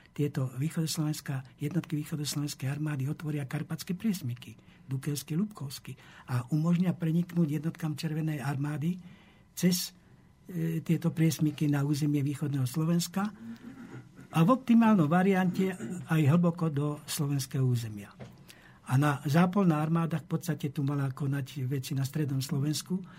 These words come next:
a zmo-, zmobilizo-, zmobilizovaní záložníci mali potom umožniť likvidáciu nemeckých jednotiek. No, ale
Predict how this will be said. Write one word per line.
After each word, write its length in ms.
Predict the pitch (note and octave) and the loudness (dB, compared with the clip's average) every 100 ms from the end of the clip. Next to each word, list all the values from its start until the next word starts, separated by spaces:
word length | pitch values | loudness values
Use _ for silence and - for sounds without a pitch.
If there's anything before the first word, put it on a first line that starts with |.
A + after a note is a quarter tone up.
| - - | -20 -6
a 80 | - C3 | 2 2
zmo-, 160 | C#3+ | 4
zmobilizo-, 1120 | A#2+ D3 C#3+ D#3 E3+ F3 D#3+ D#3+ D3 C#3+ D#3 | 2 2 2 4 4 4 4 2 0 0 0
zmobilizovaní 880 | C3+ C3 E3 E3 E3 D#3 E3 D3+ C3+ | 0 2 2 2 2 2 0 0 0
záložníci 640 | A#2+ C#3+ C#3+ C3+ D3 - C#3 | 0 0 -2 -2 -2 -4 -2
mali 240 | C3+ C3 | -2 -4
potom 320 | C3 C3 C3 C3+ - - | -6 -6 -6 -6 -16 -8
umožniť 840 | C3+ C3+ C#3+ C3 C3+ C3+ - - - | 0 2 2 0 -2 -4 -14 -14 -6
likvidáciu 640 | C#3+ D3 C3+ C3+ - B2+ | -4 -2 -2 -2 -2 -2
nemeckých 560 | C3 B2 - A#2+ B2+ | 0 -2 -4 -4 -4
jednotiek. 340 | B2 A#2 A2+ - _ C3+ | -6 -10 -14 -18 _ -2
No, 100 | C3 - - - - - - | -2 -4 -18 -20 -20 -20 -2
ale 280 | C#3+ B2 - | 0 0 -4